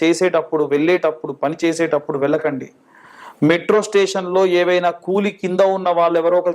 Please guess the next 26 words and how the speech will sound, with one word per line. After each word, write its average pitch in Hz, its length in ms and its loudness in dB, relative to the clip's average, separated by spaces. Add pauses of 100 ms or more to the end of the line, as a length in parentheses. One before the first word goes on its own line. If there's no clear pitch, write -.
(120)
చనిపోయే 175 260 0
అవకాశం 170 440 0
ఉంటుంది. 143 400 -6 (300)
ఈ 165 120 0
వీడియో 180 460 0
on 180 240 0
record 196 360 0
ఉంటుంది, 180 280 -10 (180)
చూసుకోండి 180 360 -2
కావాలంటే. 139 580 -2 (1400)
మనకి 160 280 0
ప్రమాదం 185 720 0
ఎటువైపు 180 720 0
నుంచి 202 300 -6
వస్తుందో 180 420 -2
తెలియదు. 160 460 0 (840)
గట్టిగా 196 340 2
గాలి 180 360 2
దుమారం 190 300 2
వస్తే 180 200 -4
హోర్డింగ్స్ 196 460 0
పడిపోయి 196 260 -2
మనుషులు 185 380 -4
చనిపోయే 180 240 2
అవకాశం 160 360 -2
ఉంది. 139 240 -10